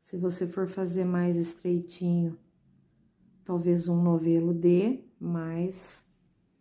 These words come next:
é mais garantido você comprar dois.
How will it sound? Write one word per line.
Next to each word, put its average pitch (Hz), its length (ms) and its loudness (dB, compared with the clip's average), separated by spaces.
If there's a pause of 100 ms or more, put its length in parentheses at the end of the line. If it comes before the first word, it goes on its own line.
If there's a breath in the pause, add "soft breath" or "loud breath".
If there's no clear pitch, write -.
(640)
é 196 60 -8
mais 185 360 0
garantido 190 840 -2
você 185 360 -4
comprar 196 400 -6
dois. - 440 -8